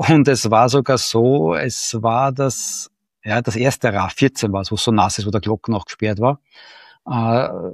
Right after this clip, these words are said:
man hat ja, man weiß das eh, man hat drei Paar Schuhe mit oder sogar noch mehr, äh, in der Größe aufsteigend, weil der Fuß ja eher größer als <laughs> kleiner wird während des Rennens.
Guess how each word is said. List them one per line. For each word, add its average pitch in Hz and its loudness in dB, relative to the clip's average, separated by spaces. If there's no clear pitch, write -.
man 120 -2
hat 120 2
ja, 131 4
man 117 -2
weiß 101 -2
das - 0
eh, 147 4
man 151 4
hat 117 0
drei 110 0
Paar 120 2
Schuhe 175 4
mit 180 4
oder 117 4
sogar 110 0
noch 107 -4
mehr, 110 2
äh, - -10
in 127 0
der 123 2
Größe 123 2
aufsteigend, 143 0
weil 113 2
der 113 0
Fuß - -6
ja 107 -4
eher 110 -4
größer - -2
als 113 -4
<laughs> - -
kleiner 175 2
wird 151 4
während 139 0
des 139 -2
Rennens. 151 0